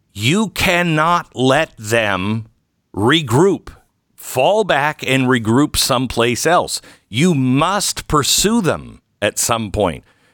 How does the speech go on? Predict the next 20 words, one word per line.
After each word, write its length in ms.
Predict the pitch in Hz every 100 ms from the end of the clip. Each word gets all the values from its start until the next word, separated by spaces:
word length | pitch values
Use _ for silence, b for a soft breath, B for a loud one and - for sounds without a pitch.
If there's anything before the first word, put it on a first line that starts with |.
| b
because 480 | 127 - 135 131
they're 180 | - 127
gonna 260 | 117 135 123
keep 480 | - 156 180 135 123
doing 320 | 196 202 135
it 120 | 117 -
over 320 | 147 131 127
and 80 | 139
over. 260 | 175 131
They'll 140 | 113 117
just 320 | 127 147 -
pop 280 | 160 151 170
up 240 | 165 -
someplace 800 | - - 143 147 127 143 139 -
else 300 | 151 139 123
or 300 | - 123 113
under 280 | 123 143 131
a 60 | 113
different 420 | 104 127 131 117
name 500 | 113 117 127 151 175